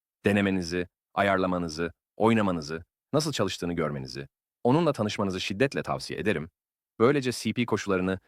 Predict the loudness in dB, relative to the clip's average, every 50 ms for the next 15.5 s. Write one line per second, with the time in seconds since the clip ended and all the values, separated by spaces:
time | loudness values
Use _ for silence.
0 | _ _ _ -4 -4 -4 -2 -2 0 0 0 0 2 2 2 2 0 0 -2 -4
1 | -6 -6 -6 -4 -4 -2 -2 -2 -2 -2 -2 -2 -2 -4 -6 -6 -8 -8 -8 -8
2 | -6 -6 -8 -10 -8 -10 -10 -10 -12 _ _ _ _ _ _ 0 2 4 4 4
3 | 4 4 4 4 4 2 0 -2 -4 -4 -4 -4 -4 -4 -4 -4 -8 -12 -14 -16
4 | _ _ _ _ _ _ -2 0 2 2 2 2 0 0 0 2 2 2 2 0
5 | 0 -2 -2 0 0 0 0 -2 -2 -4 -6 -6 -4 -4 -4 -4 -4 -6 -6 -4
6 | -4 -4 -2 -2 -2 -4 0 0 0 0 0 0 -2 -4 -4 -4 -6 -6 -8 -8
7 | -12 _ _ _ _ _ -6 0 2 2 4 4 2 0 0 -2 -6 -6 -6 -6
8 | -6 -6 -4 -2 -2 -2 -2 -6 _ -16 -2 0 2 2 2 0 -2 -4 -4 -4
9 | -4 -4 -4 -6 -4 -4 -4 -4 -6 -8 -12 -14 -14 -14 -10 -8 -6 -8 -8 -10
10 | -14 -16 -18 -18 _ _ _ _ _ _ _ _ _ _ _ _ _ _ _ _
11 | _ _ _ _ _ _ _ _ _ 2 4 4 4 4 4 4 2 2 2 0
12 | 0 0 0 0 2 2 2 0 -2 -4 -6 -6 -4 -4 -4 -4 -6 -10 _ _
13 | _ _ _ -6 -2 0 0 2 0 0 0 0 0 0 0 0 0 0 2 2
14 | 0 0 -2 -2 -2 0 0 0 -2 0 0 0 0 -2 -2 -4 -4 -4 -4 -4
15 | -4 -6 -8 -8 -6 -6 -8 -8 -10